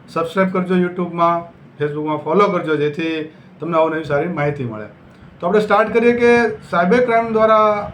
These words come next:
આપણે જે બેંક એકાઉન્ટ આપણા હોય છે એને ફ્રીઝ કરી દેવામાં આવે છે અને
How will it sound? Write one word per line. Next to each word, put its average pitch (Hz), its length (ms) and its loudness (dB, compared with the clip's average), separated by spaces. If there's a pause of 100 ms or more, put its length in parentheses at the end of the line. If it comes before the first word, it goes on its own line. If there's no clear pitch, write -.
(120)
આપણે 175 240 -6
જે 180 460 0
બેંક 185 240 0
એકાઉન્ટ 180 300 -2
આપણા 170 200 0
હોય 165 220 0
છે 165 120 -6
એને 160 180 -2
ફ્રીઝ 170 360 -4
કરી 165 200 -6
દેવામાં 151 340 -4
આવે 147 140 -4
છે 143 120 -8
અને 143 380 -4